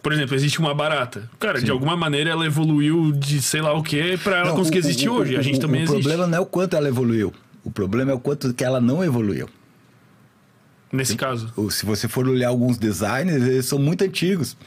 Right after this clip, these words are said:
Speaker 1: Porque eles são muito bons.
Speaker 2: Eles cria-, foram criados há muito tempo e eles são muito bons e permaneceram até agora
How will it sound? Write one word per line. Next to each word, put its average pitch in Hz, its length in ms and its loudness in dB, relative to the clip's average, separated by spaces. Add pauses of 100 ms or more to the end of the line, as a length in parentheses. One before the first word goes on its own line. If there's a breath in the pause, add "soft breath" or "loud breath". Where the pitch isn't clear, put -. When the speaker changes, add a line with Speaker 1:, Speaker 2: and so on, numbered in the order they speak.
Speaker 1:
Porque - 160 -6
eles 131 100 -4
são 139 100 -2
muito 139 200 0
bons. 147 460 -2
Speaker 2:
Eles 143 200 0
cria-, 139 280 -2
foram 139 200 -2
criados 131 300 0
há 127 80 0
muito 123 240 -2
tempo 123 420 -2
e 120 60 2
eles 165 300 -2
são - 180 -6
muito 123 240 -2
bons 143 360 -2
e - 40 -16
permaneceram 127 640 -2
até 123 160 -4
agora 131 400 -6